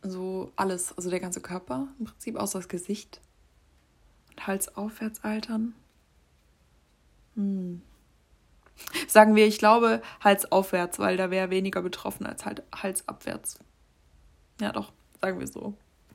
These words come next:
Ähm, der lustigste oder der intelligenteste Mensch der Welt sein? Ich glaube, beides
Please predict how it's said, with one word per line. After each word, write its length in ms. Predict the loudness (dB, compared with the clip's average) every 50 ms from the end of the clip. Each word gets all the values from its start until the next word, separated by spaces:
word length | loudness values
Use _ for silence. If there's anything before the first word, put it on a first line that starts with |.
| _ -20 -20 -20 -20 -20 -20 -20 -20 -20 _ -4
Ähm, 360 | 0 0 0 2 2 2 2 2 0 -6 -12 _ _ _ _ _ _ _ _ _ _ _ -20 _ _ _ _ _ _ _ _ _ _ _ _ _ _ _ _ _ _ _ _ _ _ _ _ -8 -8 -8 -8 -10 -20 -20 -20 -20 -20 -16 -6 0
der 100 | 4 4
lustigste 500 | 6 6 6 4 4 2 2 2 2 0
oder 160 | 2 2 2
der 140 | 2 2 2
intelligenteste 680 | 2 2 2 2 0 2 2 0 -2 0 -2 -4 -2
Mensch 260 | -2 -4 -4 -4 -4 -4
der 140 | -4 -4
Welt 180 | -4 -6 -8 -8
sein? 180 | -8 -8 -8 -8
Ich 100 | -8 -2
glaube, 360 | 2 4 4 4 4 2 0
beides 760 | 0 -2 0 2 2 4 4 4 2 2 4 2 2 2 0